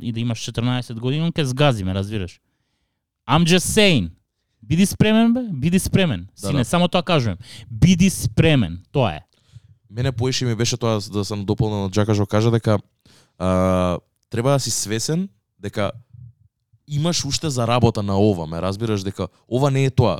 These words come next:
Speaker 2: Као, да, овде си до, моментално ова е до кај што си со музиката, ама ова не е пикот. Значи,
Speaker 1: Ако правиш у континуитет, ќе осетиш онака
Speaker 2: Да.
Speaker 1: вака како
Speaker 2: Да.
Speaker 1: иде.
Speaker 2: И заради тоа цело време, тоа ја, ја мислам дека и, ја и Дарко, можеби,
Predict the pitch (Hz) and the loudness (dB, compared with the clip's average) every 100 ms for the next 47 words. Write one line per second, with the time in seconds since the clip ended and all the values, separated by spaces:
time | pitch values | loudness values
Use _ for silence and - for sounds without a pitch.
0 | - 95 98 92 107 95 107 131 - 117 | -4 -2 0 0 0 0 -2 -6 -6 -6
1 | 104 95 104 104 101 120 135 117 123 127 | -8 -6 -4 -4 -4 -2 2 2 4 2
2 | 113 104 123 120 - 98 - 139 135 131 | 0 -2 -2 -2 -4 -10 -4 0 0 0
3 | 135 151 285 - _ _ _ 107 117 139 | 0 0 -2 -6 _ _ _ -2 0 0
4 | 151 151 151 - - 82 _ 98 110 101 | 0 -2 -4 -8 -10 -12 _ -8 -6 -8
5 | - 123 151 160 165 160 156 151 139 165 | -4 0 2 0 0 2 4 4 2 0
6 | - 147 151 160 143 - 143 135 127 101 | 2 2 2 0 -4 -2 -2 0 0 2
7 | 135 147 127 107 120 98 87 - _ _ | 0 0 -2 -4 -2 -2 -2 -8 _ _
8 | _ - 107 113 113 135 139 147 147 143 | _ -8 -4 -2 0 0 0 -2 0 2
9 | 139 110 113 120 123 131 131 131 123 113 | 0 0 0 2 2 0 -2 -6 -6 -10
10 | 92 98 113 113 117 120 117 113 120 120 | -10 -2 0 2 0 0 -4 -4 -4 -4